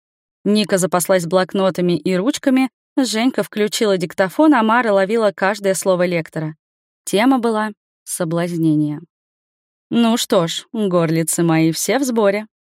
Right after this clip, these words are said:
Елена Абрамовна окинула взглядом коршуна аудиторию, в которой двадцать великовозрастных девиц пытались постичь азы соблазнения.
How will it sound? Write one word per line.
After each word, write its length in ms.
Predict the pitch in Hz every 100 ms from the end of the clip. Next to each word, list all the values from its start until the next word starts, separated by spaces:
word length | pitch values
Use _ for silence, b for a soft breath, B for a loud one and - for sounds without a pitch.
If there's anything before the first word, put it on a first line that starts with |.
| _
Елена 500 | 220 220 202 185 185
Абрамовна 580 | 180 208 269 202 185 185
окинула 460 | 185 - 233 190 185
взглядом 500 | 180 202 196 190 196
коршуна 540 | 220 208 - 202 190
аудиторию, 580 | 196 196 226 302 269 190
в 80 | -
которой 420 | 190 180 202 196
двадцать 640 | 165 180 202 202 - 180
великовозрастных 1040 | 180 180 175 185 185 208 185 175 - 175 170
девиц 420 | 175 208 302 - _ -
пытались 580 | 240 165 175 208 233 -
постичь 540 | 175 165 - 190 - -
азы 320 | 160 160 -
соблазнения. 800 | 165 - 170 170 160 165 151 147